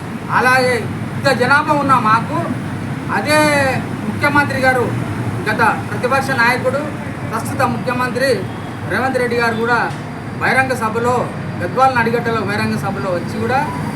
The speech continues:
మా వాల్మీకి బోయలతోటి మీ ఇంట్లో తిన్నాము, ఆ, మీ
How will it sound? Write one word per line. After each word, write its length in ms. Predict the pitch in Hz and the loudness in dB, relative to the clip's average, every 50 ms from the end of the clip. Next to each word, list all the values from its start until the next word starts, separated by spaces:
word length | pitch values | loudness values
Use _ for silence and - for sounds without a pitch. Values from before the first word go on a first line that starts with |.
| - - | -2 2
మా 100 | - - | 2 4
వాల్మీకి 460 | - - 214 233 240 262 277 262 - - | 4 6 4 4 4 2 0 -2 -2 0
బోయలతోటి 560 | - 226 233 240 254 254 254 254 247 - 226 | 2 2 4 4 4 2 2 2 2 2 2
మీ 120 | 220 214 | 2 2
ఇంట్లో 320 | 208 190 185 196 - 247 240 | 2 2 2 2 2 0 0
తిన్నాము, 500 | - - 185 185 202 220 233 247 294 302 311 320 - - - - - - - - - | 0 0 -2 0 0 0 0 2 0 0 0 0 -2 -2 -2 -2 -2 -2 -2 0 0
ఆ, 180 | 294 311 302 - 175 | 0 0 0 0 0
మీ 80 | 196 | 0